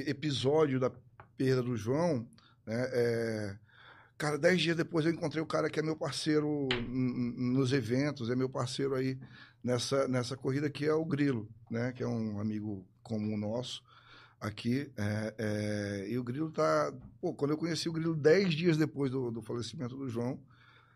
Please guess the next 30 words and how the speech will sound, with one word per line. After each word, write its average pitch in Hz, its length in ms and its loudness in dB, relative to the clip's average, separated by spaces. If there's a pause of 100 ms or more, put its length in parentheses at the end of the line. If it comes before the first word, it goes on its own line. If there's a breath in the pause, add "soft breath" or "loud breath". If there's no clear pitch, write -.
(220 soft breath)
a - 40 -4
gente 131 140 -2
conversando 156 720 0
e 143 40 -4
tal, 160 280 2
eu 165 80 -2
falei, 170 180 -4
"Cara, 165 220 0
eu - 20 -4
tenho 156 200 -4
uma 180 100 0
vontade." 131 400 -2
Ele - 80 -6
falou, 262 160 -8
"Cara, 151 200 -2
vamos 131 240 -2
fazer." 143 400 -4 (600)
E 208 100 0
aí 190 240 2
a 190 60 0
gente 180 240 -2 (760)
teve 180 380 6
esse, 170 540 0 (500 soft breath)
e-, 131 60 0
esse, 135 340 0 (240)
esse 123 380 -2
estalo 135 520 0
e 156 60 0
começamos 156 800 -2
a, 165 260 2